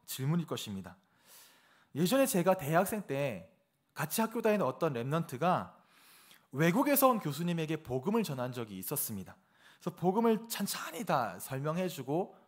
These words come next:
전하고 전-, 전한 다음에 다 말하자 이 외국 교수의 반응이 무엇이었냐? "자, 그렇다면 이제 내가 어떤 것을 지불해야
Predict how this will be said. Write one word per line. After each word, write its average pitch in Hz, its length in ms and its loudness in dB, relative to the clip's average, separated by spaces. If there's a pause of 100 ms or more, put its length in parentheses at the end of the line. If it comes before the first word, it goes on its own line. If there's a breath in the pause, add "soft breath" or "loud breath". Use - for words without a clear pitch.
(220 soft breath)
전하고 160 480 2
전-, 127 320 -6
전한 143 300 -2
다음에 117 520 -2 (320 loud breath)
다 214 360 8
말하자 135 680 0 (360 soft breath)
이 226 240 2 (160)
외국 165 300 0
교수의 160 600 -2
반응이 143 380 -4
무엇이었냐? 104 760 -6 (340 soft breath)
"자, 110 340 -6 (640)
그렇다면 139 640 -4 (680)
이제 208 320 4
내가 143 560 0
어떤 269 580 6
것을 247 240 4
지불해야 127 880 -2